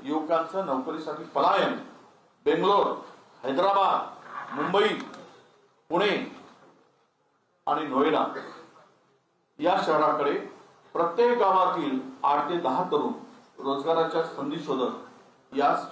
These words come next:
शहरामध्ये नोकरी शोधत आहेत, त्यांना नोकरी मिळत आहे. मला हे कळत नाही की अकरा वर्ष झाले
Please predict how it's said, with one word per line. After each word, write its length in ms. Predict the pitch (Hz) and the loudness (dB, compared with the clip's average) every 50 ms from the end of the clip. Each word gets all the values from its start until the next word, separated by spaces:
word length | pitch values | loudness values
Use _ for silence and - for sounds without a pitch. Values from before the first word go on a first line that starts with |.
| - | -2
शहरामध्ये 500 | 143 135 135 131 131 135 131 143 165 170 - - - - - - - _ _ | 0 2 2 2 2 0 -2 -4 -6 -6 -8 -10 -16 -20 -20 -20 -20 _ _
नोकरी 340 | 135 135 131 131 139 131 135 | -8 -8 -6 -6 -6 -6 -6
शोधत 280 | 131 123 120 131 131 139 | -6 -6 -4 -4 -2 -2
आहेत, 160 | 147 170 170 - - - - - - - _ _ | -2 -4 -4 -8 -12 -16 -20 -20 -20 -20 _ _
त्यांना 180 | - 127 127 143 | -4 -2 -2 0
नोकरी 360 | 139 127 127 123 135 123 131 | 0 -2 -2 -2 -2 -2 -2
मिळत 300 | 123 120 120 117 117 113 | -2 0 -2 -2 -2 -4
आहे. 120 | - - - - - - - _ _ _ _ | -10 -14 -18 -20 -20 -20 -20 _ _ _ _
मला 140 | 147 190 190 | 0 2 2
हे 120 | 190 190 | 2 2
कळत 280 | 202 220 233 240 226 233 | 2 4 4 4 4 4
नाही 260 | 196 175 165 165 165 | 2 2 2 0 0
की 80 | 190 - | 0 0
अकरा 360 | - - - 202 214 254 254 | 0 0 0 2 2 4 6
वर्ष 220 | 254 226 220 226 | 6 4 4 4
झाले 360 | 220 196 175 151 147 135 123 | 4 4 4 4 4 2 2